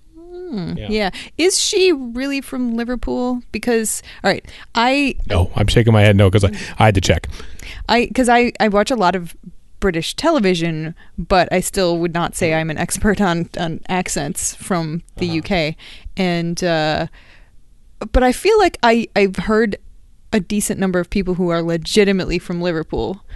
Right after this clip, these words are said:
Speaker 1: and her <laughs> accent did not sound authentic. And I mean, maybe I've just heard a lot of fake Liverpudlian accents.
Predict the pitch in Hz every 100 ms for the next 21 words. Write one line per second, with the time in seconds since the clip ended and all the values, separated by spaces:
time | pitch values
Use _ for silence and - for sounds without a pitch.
0 | - - - 185 175 170 175 - - -
1 | - - - - - - - - - -
2 | 196 214 - 233 220 190 - - - -
3 | - 233 214 214 202 - - - - -
4 | - - 220 - 214 349 359 - - -
5 | 262 254 240 247 254 240 220 226 214 190
6 | 190 160 - 175 190 180 185 175 - 180
7 | - 202 185 180 160 180 - 185 185 -